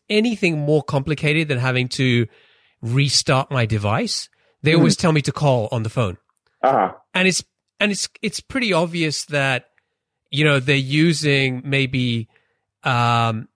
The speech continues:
Speaker 1: less experienced people on the chat side. And if you really wanna talk to somebody who knows what they're doing, you have to get on the phone. So,
Speaker 2: Right, right.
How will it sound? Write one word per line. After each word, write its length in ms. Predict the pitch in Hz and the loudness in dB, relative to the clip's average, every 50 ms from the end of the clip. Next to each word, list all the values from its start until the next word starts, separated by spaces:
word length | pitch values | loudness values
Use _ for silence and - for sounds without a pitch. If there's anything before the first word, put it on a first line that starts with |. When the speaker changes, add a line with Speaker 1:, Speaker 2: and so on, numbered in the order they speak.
| _ _ - _ | _ _ -16 _
Speaker 1:
less 400 | - 147 139 151 156 151 - - - | -6 -2 0 0 0 0 0 -2 -2
experienced 760 | - 131 - - - - 151 139 135 131 123 120 - - - | -4 -4 -4 -4 -2 0 2 2 4 2 2 0 -2 -6 -8
people 640 | - 147 147 - - - 131 123 123 117 110 113 - _ - | -6 -6 -6 -6 -4 -2 0 0 0 0 -2 -4 -6 _ -4
on 200 | 135 123 120 117 | -2 -2 -2 -2
the 100 | 113 107 | -4 -6
chat 380 | - - - 180 190 190 180 | -4 -2 0 0 0 -2 -4
side. 440 | - - 151 127 117 120 120 113 120 | -6 -4 -2 0 0 0 0 -2 -2
And 100 | 127 131 | -2 -2
if 100 | 135 - | -2 -2
you 80 | 147 139 | -4 -4
really 200 | 147 208 269 269 | -2 -2 -2 0
wanna 180 | 233 220 190 170 | 0 0 0 0
talk 200 | - - 147 - | 0 -4 -8 -6
to 40 | - | -4
somebody 240 | - 156 139 143 131 | -4 -2 -2 -2 -2
who 80 | 131 | 0
knows 180 | 127 127 127 117 | 0 0 -2 -2
what 120 | - 107 - | -4 -4 -4
they're 80 | 135 | -4
doing, 320 | 120 - 214 240 190 131 123 | -2 0 0 0 0 -2 -2
you 120 | 131 135 | 0 0
have 120 | 131 123 - | 0 -2 -2
to 60 | - | -4
get 140 | 110 113 107 | -2 -2 -2
on 100 | 107 95 | -2 -2
the 60 | 101 98 | -4 -4
phone. 340 | - 202 226 165 90 92 - _ _ _ _ _ _ _ _ | -2 -2 -2 -2 -4 -8 -14 _ _ _ _ _ _ _ _
So, 440 | - - - 175 151 143 143 143 143 | -6 -2 2 2 4 4 4 4 4
Speaker 2:
Right, 40 | 190 202 - - | 4 2 2 0
right. 80 | - | -2